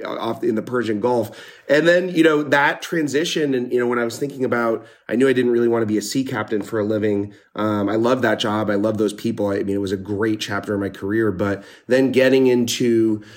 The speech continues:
consumer packaged goods, you know, marketing, sales, commercial roles, you know, it's a lot of the same thing. You're making decisions based upon information. You're trying to lead teams. You're trying to deliver results.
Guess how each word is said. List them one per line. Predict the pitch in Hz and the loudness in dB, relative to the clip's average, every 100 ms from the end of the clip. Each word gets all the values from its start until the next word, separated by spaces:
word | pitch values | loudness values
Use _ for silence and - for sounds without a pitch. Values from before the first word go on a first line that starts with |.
| - _ | -20 _
consumer | - 143 - 156 147 | 0 2 4 4 4
packaged | 147 135 139 110 | 4 2 0 -2
goods, | 104 127 147 139 123 110 - | 2 4 6 4 2 -4 -2
you | 131 | 2
know, | 117 110 107 | 2 2 2
marketing, | 107 113 123 120 120 113 110 | 0 0 0 0 2 2 2
sales, | 104 - 117 120 110 | 0 0 2 2 0
commercial | - 110 110 117 123 | -2 -2 -2 -2 -2
roles, | 104 104 101 101 - - - - | 0 0 0 -2 -6 -18 -16 -2
you | 131 | 2
know, | 117 | 2
it's | - 147 | 2 2
a | 190 | 2
lot | 185 202 | 2 2
of | |
the | 196 | 2
same | 190 196 | 4 4
thing. | 190 233 113 | 4 4 4
You're | 101 | 4
making | 113 123 | 2 2
decisions | 123 123 131 123 131 120 | 0 2 2 2 2 2
based | 117 120 | 0 -2
upon | - 120 113 110 110 113 - | -2 0 2 2 2 0 0
information. | 117 117 117 113 123 - 123 | -2 0 0 2 2 2 2
You're | 110 | 2
trying | - 113 | 0 0
to | 110 | 2
lead | 110 107 | 0 0
teams. | - 127 120 120 | -2 2 4 2
You're | 104 | 0
trying | 92 117 107 | -4 -2 0
to | |
deliver | 107 107 101 | 0 0 -2
results. | 95 113 120 120 - | -2 0 0 0 -4